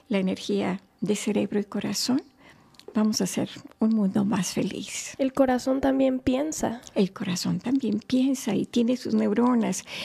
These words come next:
Speaker 1: y son reguladoras definitivamente de los sentimientos.
Speaker 2: Siente.
Speaker 1: Siente. Siente, esa es la palabra. No solamente el ser humano piensa.
Speaker 2: Sí, de hecho, la,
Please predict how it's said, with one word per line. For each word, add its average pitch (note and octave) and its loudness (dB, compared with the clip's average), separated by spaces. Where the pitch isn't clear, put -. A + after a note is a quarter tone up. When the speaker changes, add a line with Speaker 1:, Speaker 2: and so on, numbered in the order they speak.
Speaker 1:
y A3 4
son A#3+ 4
reguladoras A#3+ 2
definitivamente G#3+ 2
de F#3+ 0
los G3+ 0
sentimientos. F#3 0
Speaker 2:
Siente. B3+ -2
Speaker 1:
Siente. F3 -2
Siente, G3+ 0
esa G#3+ -2
es G#3+ -2
la G#3 0
palabra. F#3+ -2
No A3 2
solamente A#3 2
el G#3 4
ser A3+ 2
humano G#3+ 2
piensa. F#3 0
Speaker 2:
Sí, C#4 0
de B3 8
hecho, F4+ 2
la, C#4+ 2